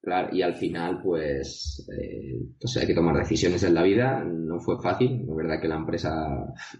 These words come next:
eh, la creé,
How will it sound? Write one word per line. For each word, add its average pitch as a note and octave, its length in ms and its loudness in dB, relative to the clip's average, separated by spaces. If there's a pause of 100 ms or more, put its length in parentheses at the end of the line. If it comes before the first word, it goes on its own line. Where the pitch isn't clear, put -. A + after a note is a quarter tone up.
eh, C#2+ 640 2 (720)
la F#2+ 300 6
creé, F2 600 2